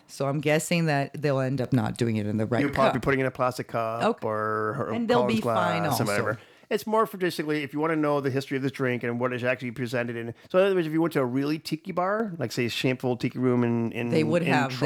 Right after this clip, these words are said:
Speaker 2: Toronto,
Speaker 1: glass.
Speaker 2: they would have this glass. Exactly.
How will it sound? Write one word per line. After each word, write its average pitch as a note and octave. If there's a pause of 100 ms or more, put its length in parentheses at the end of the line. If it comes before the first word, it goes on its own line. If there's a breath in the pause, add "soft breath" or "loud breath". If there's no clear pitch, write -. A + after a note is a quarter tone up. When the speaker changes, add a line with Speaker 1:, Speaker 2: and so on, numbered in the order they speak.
Speaker 2:
Toronto, E3+
Speaker 1:
glass. A2+
Speaker 2:
they C#3
would C#3
have A#2
this B2
glass. - (200)
Exactly. B2